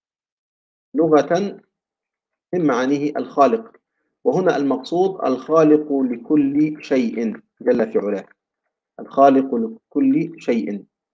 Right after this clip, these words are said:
ومعنى كلام الشيخ هنا أن الله سبحانه وتعالى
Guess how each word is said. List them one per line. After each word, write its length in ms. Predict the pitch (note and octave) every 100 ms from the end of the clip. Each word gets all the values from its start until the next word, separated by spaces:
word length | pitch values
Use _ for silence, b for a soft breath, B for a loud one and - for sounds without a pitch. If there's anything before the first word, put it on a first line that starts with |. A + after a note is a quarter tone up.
| _ _ _ _ _ _ _ _
ومعنى 320 | - G3 F3+
كلام 340 | D3+ D#3 E3+ D3+
الشيخ 340 | - E3 C#3
هنا 500 | - D3+ F3+ G#3+ - _ _ _ _ _ _ _ _ _ _ _ _ _ _ _ _ _ _ _ -
أن 120 | E3
الله 340 | D3 E3 D#3+ D3
سبحانه 480 | - - D#3+ C#3+
وتعالى 680 | C3 B2 A#2+ D3+ F#3+ A3 A3+